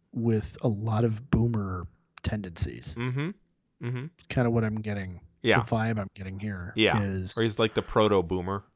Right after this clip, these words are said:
Speaker 1: Yeah, and, and, you know, it's interesting. There's, there's a lot of, I'm, I'm, <laughs> and this is a comparison I never thought I'd ever make,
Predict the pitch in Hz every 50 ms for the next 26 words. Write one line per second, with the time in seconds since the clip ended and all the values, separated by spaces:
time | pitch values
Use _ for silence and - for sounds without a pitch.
0 | _ _ _ _ _ _ _ _ _ _ _ _ - 208 151 147 151 151 147 143
1 | 139 127 123 117 120 123 143 135 131 127 123 123 - - 135 131 123 120 123 123
2 | 127 127 123 123 131 127 - 131 127 123 113 - - 117 113 110 107 123 117 113
3 | 113 113 - - 135 120 113 113 110 107 113 113 110 110 110 113 117 - - -
4 | 117 110 110 107 101 107 110 104 - 117 113 113 110 104 101 - - - - -
5 | - - - _ - 104 113 120 - - 120 - - 131 - - 127 127 113 110
6 | 104 110 110 - 123 107 104 101 104 104 107 107 - 110 107 104 101 98 87 117
7 | 113 107 104 98 92 95 101 98 90 - -